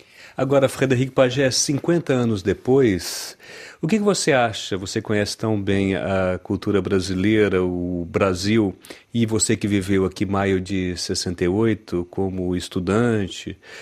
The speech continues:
é, e desenvolveu várias coisas, né, inspirado nesse, nesse movimento, nesse período que você viveu, o que que você acha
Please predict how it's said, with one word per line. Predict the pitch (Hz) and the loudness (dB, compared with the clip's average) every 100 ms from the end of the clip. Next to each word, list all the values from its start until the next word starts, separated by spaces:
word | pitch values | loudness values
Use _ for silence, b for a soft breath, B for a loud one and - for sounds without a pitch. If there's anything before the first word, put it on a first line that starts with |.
| B B B - | B B B -4
é, | 92 92 92 | 0 2 2
e | 92 | 0
desenvolveu | 90 95 92 87 98 | 0 0 0 0 0
várias | 95 90 - | 0 -4 -2
coisas, | 98 90 87 | 0 0 -2
né, | 101 | -2
inspirado | 101 - 95 98 95 95 | -2 -2 0 0 -2 -2
nesse, | 98 - 101 87 | -4 -2 -4 -6
nesse | 80 98 - | -4 -4 -2
movimento, | 95 90 98 98 | -2 0 0 0
nesse | 98 - | -2 -2
período | 98 95 | -4 -2
que | |
você | 95 - | -4 -2
viveu, | 95 95 123 | 0 0 0
o | 123 - | -2 -6
que | 196 | -4
que | 175 | -2
você | 165 151 | -2 0
acha | 113 110 107 - 127 | 0 0 -4 -8 -8